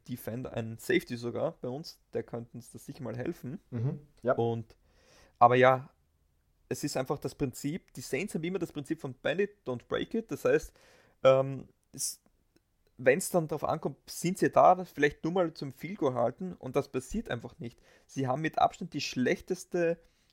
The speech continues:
Speaker 1: Red Zone Efficiency. Ich glaub, über neunzig Prozent aller gegnerischen Red Zone Drives endet in einem Touchdown.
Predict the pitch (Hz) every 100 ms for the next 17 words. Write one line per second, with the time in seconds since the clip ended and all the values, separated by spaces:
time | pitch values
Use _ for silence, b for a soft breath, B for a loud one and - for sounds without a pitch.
0 | - 143 170 - 127 113 - - 127 131
1 | - 151 - 147 - 160 190 139 135 -
2 | - - 143 120 156 156 - _ _ _
3 | 131 151 156 - 127 123 - 127 - -
4 | - - 135 143 131 127 - - - -
5 | 113